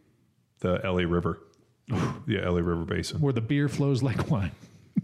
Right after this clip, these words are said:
Speaker 1: The women swoon like the salmon at San Juan Capistrano.
Speaker 2: All right, so you're saying Val Kilmer as a Con Air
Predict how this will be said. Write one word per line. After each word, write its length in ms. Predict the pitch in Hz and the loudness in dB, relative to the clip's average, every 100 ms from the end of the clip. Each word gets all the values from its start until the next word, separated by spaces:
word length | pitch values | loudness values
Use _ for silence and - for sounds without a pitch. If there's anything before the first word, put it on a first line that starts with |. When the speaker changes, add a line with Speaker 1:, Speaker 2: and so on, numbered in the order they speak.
| - - - - - | -2 -8 -6 -12 -6
Speaker 1:
The 80 | 107 | -2
women 300 | - 170 139 | 2 2 2
swoon 320 | 123 143 139 | 2 4 4
like 160 | 131 120 | 4 4
the 220 | 135 92 - - - - | 2 2 -2 -16 -18 -12
salmon 400 | - - 143 139 | -4 0 2 2
at 80 | 120 | 2
San 200 | - 135 135 | 2 2 4
Juan 160 | 135 | 2
Capistrano. 720 | 120 131 - - 120 104 - - - _ _ _ _ _ _ _ _ _ | 2 0 0 0 0 2 0 -4 -10 _ _ _ _ _ _ _ _ _
Speaker 2:
All 60 | 165 | 2
right, 140 | 170 - | 2 2
so 100 | 160 | 4
you're 160 | 175 | 4
saying 320 | 170 190 170 127 | 4 4 4 4
Val 220 | 135 165 | 2 2
Kilmer 460 | - 151 143 143 123 | 2 2 4 2 2
as 180 | 127 | 0
a 40 | 117 | 0
Con 320 | - 147 147 | -2 0 4
Air 260 | 143 147 | 4 4